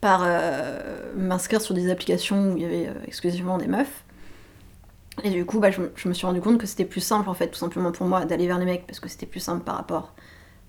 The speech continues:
à, au regard des autres, mais aussi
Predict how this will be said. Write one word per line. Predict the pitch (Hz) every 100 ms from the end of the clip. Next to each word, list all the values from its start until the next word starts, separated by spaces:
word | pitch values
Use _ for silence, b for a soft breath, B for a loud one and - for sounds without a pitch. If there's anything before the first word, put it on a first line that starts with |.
| - -
à, | 180 170 156 - -
au | 175
regard | 185 175 185 180
des | 180
autres, | 254 285 - B B B -
mais | 180
aussi | 180 175 233 226